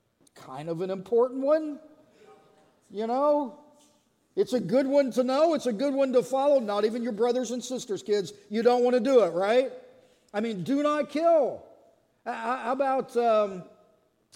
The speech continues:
respect marriage promises?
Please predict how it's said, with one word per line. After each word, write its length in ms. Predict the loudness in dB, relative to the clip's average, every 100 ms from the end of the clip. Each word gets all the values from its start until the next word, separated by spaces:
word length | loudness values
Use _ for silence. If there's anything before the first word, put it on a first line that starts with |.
| -6
respect 760 | -4 -2 -6 -6 -4 -4 -8
marriage 540 | -10 -4 0 0 -2 -6
promises? 920 | -6 -6 -8 -10 -12 -14 -18 -20